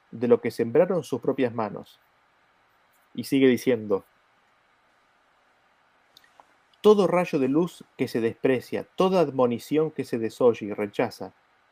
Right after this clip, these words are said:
toda pasión malsana que se abriga, toda transgresión de la ley de Dios son semillas que darán infaliblemente su cosecha.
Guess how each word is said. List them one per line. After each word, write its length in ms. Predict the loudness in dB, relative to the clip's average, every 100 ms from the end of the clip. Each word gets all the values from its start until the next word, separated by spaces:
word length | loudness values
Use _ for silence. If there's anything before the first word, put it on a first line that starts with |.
| _
toda 300 | 0 2 2
pasión 320 | 0 -2 -2
malsana 480 | 0 -2 -2 -2 -2
que 100 | -6
se 120 | -2 0
abriga, 520 | 0 -2 -2 -6 -12 _ _ _ _
toda 280 | 4 4 4
transgresión 640 | -2 -4 -6 -2 -2 0
de 80 | 0
la 80 |
ley 120 | 2 0
de 140 | 0
Dios 320 | 0 -2 -2 _ _ _
son 280 | 2 2 2
semillas 540 | 0 -2 0 -2 -4
que 160 | -2 2
darán 360 | 4 2 0 -8 -6
infaliblemente 1040 | -6 -6 -2 0 0 0 0 0 -2 -6
su 140 | -6
cosecha. 520 | -6 -2 -2 -4 -10